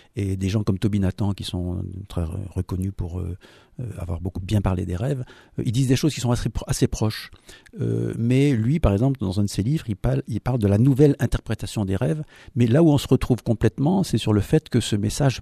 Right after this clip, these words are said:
parle à l'individu. Alors, si vous voulez, il y a, il y a dans le rêve, euh,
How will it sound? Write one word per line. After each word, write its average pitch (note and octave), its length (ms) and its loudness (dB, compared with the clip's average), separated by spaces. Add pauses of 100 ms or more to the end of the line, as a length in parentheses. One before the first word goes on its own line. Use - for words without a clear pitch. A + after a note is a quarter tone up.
(120)
parle C3 200 2
à G#2 60 2
l'individu. F#2+ 560 -4 (440)
Alors, - 120 -2
si - 80 -6
vous B2 60 -6
voulez, C#3 160 4
il B2 60 2
y A2+ 40 2
a, G#2 120 0 (260)
il - 40 -2
y A2+ 40 4
a - 20 2
dans A2 120 4
le A2 80 4
rêve, B2+ 300 2
euh, G2+ 200 0